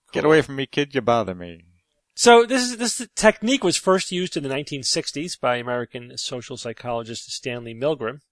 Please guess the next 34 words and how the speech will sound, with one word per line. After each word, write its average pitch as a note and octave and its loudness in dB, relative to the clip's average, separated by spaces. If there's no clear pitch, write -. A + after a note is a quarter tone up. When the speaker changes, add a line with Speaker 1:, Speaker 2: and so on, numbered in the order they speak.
Speaker 3:
You - -20
guys A2 -12
have G#2+ -20
probably A2 -10
heard G#2+ -14
of G2+ -20
Milgram. A#2 -20
He's - -16
a A#2 -20
famous A#2 -10
psychologist. A2+ -8
They F#3+ 8
found G#3 8
that E3 4
in D3+ -2
the D3+ -4
wealthier G#3 6
neighborhoods G3+ 4
in G#3 -2
the G3 0
study, G#3 2
an D3+ -6
average D3+ 0
of C#3 -4
eighty-seven E3+ -2
percent E3+ -8
of E3+ -18
the E3 -6
letters D#3 -2
were C3+ -2
returned. C#3+ -8
They C#3 2
were C#3+ 4
all, D#3 6